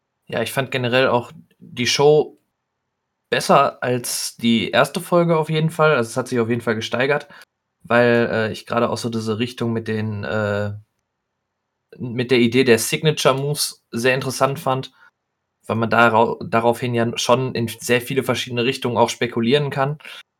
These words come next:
Ja, ich fand g-, generell, äh, dass sie sich sehr gut verkauft hat, auch sehr gute Tipps parat hatte und halt generell auch ein sehr großes Spektrum an Promis, ähm, halt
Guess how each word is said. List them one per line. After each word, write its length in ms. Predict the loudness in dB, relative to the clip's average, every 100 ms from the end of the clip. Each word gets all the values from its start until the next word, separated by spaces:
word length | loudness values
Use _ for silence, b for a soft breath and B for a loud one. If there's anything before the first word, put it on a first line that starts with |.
| _ _ _ _ _ _ _ _ _ 4
Ja, 180 | 6
ich 140 | 6 2
fand 260 | -2 -2
g-, 140 | -10 -12
generell, 800 | 2 4 6 8 8 8 6 4
äh, 720 | 4 4 4 0 -6 -14 -16 -4
dass 160 | -4
sie 100 | -2
sich 160 | -6 -2
sehr 140 | 0
gut 140 | 0 -2
verkauft 440 | -2 2 2 2
hat, 220 | -2 0
auch 360 | 0 0 -2 -14 -14
sehr 280 | -8 0 2
gute 280 | 2 -4 -6
Tipps 240 | -8 -8
parat 420 | 0 4 6 6
hatte 380 | 2 0 -2 -2 B B B B B B _ _ _ _ _ _ _ _ _ -20 _
und 280 | 2 2 2
halt 200 | 0 2
generell 360 | 0 4 6
auch 160 | 6 4
ein 120 | 2
sehr 180 | 2 2
großes 640 | 4 0 0 -2 -2 -4 -6
Spektrum 580 | -6 -2 -2 -2 -4 -2
an 160 | -2
Promis, 560 | -2 -4 -2 -2 -4 -10 -20 _ _ _ _ _ _ b b b _ 2
ähm, 480 | 4 4 0 -4 _ _ _ _ 0
halt 340 | 4 4 0